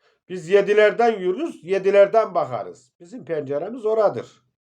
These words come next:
Sizin pencereniz nere bilmem. Ha, ilahi kelimetullah için yedi kıtaya, yedi hilal ülküsü diyorsanız yedilerden bakarsınız.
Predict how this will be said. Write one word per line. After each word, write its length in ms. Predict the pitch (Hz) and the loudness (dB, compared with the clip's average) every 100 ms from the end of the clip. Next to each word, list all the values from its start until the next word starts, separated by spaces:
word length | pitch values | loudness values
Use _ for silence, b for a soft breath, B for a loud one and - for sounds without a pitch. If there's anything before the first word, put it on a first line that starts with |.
| _ _ _ _ | _ _ _ _
Sizin 360 | _ 135 143 | _ -14 -12
pencereniz 680 | 127 123 107 107 104 95 90 | -8 -8 -6 -8 -8 -10 -12
nere 320 | 120 104 113 | -8 -8 -8
bilmem. 440 | 196 226 220 135 - _ _ _ _ _ _ _ _ _ _ _ _ | -8 -4 -4 -4 -10 _ _ _ _ _ _ _ _ _ _ _ _
Ha, 360 | - 190 185 139 | 0 2 2 0
ilahi 300 | 160 180 214 | -2 2 2
kelimetullah 720 | 220 208 208 214 208 214 214 190 | 0 -2 0 -2 -2 0 2 0
için 220 | - 170 | -2 -8
yedi 280 | 180 185 220 | -6 -6 -8
kıtaya, 340 | - 185 170 | -4 2 2
yedi 300 | 165 180 185 | 2 -2 -4
hilal 260 | 180 190 185 | -2 0 -2
ülküsü 440 | 165 147 139 160 | -6 -14 -14 -8
diyorsanız 520 | 233 240 - 220 302 | 2 2 2 -6 -8
yedilerden 580 | 320 330 320 294 208 170 | -12 -10 -2 0 0 0
bakarsınız. 680 | 143 117 101 - 92 80 _ | -2 -2 -6 -10 -20 -20 _